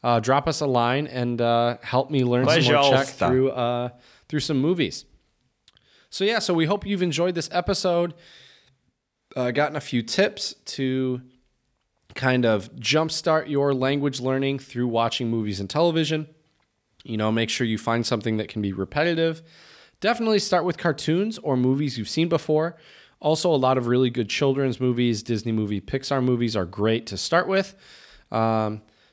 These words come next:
Speaker 1: and just enjoy it. You know, like Jared said, put your phone down.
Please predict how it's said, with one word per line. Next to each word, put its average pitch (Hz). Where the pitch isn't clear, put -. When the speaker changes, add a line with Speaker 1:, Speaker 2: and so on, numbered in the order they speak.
Speaker 1:
and 170
just 202
enjoy 196
it. -
You 117
know, 131
like 139
Jared 160
said, 147
put 175
your 185
phone 202
down. 180